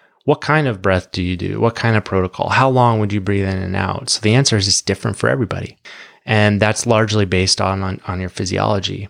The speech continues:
We can get what's called a C O two baseline or C O two tolerance baseline. It's a subjective test. It's not, like, a highly scientific measurement, but it gives us a spot to think about, where does my system tolerate C O two?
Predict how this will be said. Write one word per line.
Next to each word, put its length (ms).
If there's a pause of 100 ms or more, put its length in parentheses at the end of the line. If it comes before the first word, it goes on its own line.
We 100
can 180
get 220
what's 220
called 200
a 40
C 180
O 80
two 240
baseline 920
or 60
C 160
O 60
two 160
tolerance 480
baseline. 680 (420)
It's 200
a 40
subjective 640
test. 480
It's 160
not, 160
like, 160
a 60
highly 480
scientific 640
measurement, 640
but 140
it 160
gives 280
us 280
a 120
spot 680
to 100
think 340
about, 420 (400)
where 520
does 180
my 200
system 840 (260)
tolerate 960
C 300
O 80
two? 400